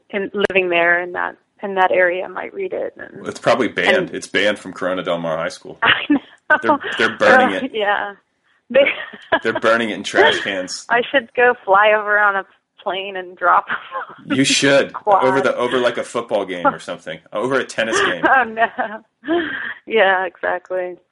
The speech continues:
Speaker 2: Well, have you heard from anybody in Orange County who's, I mean, obviously you've probably had some readers down there. I mean, have you been hearing
Speaker 1: Yeah,
Speaker 2: from any
Speaker 1: I
Speaker 2: readers?
Speaker 1: have. It's been, that's been really interesting. I,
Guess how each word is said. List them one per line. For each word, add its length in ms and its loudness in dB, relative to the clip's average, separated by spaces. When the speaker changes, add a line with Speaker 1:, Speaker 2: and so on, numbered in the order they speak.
Speaker 2:
Well, 260 0
have 180 2
you 120 0
heard 280 0
from 120 -6
anybody 400 -2
in 80 -4
Orange 240 -6
County 260 -4
who's, 140 -6
I 20 -8
mean, 140 -4
obviously 400 -2
you've 120 -12
probably 360 -4
had 160 -6
some 140 -14
readers 340 -4
down 220 -4
there. 360 -4
I 40 -16
mean, 100 -12
have 100 -14
you 80 -14
been 160 -8
hearing 260 -2
Speaker 1:
Yeah, 100 6
Speaker 2:
from 120 6
any 140 4
Speaker 1:
I 40 -2
Speaker 2:
readers? 280 4
Speaker 1:
have. 180 2
It's 120 -8
been, 180 -12
that's 200 2
been 80 -8
really 320 -6
interesting. 500 -10
I, 140 0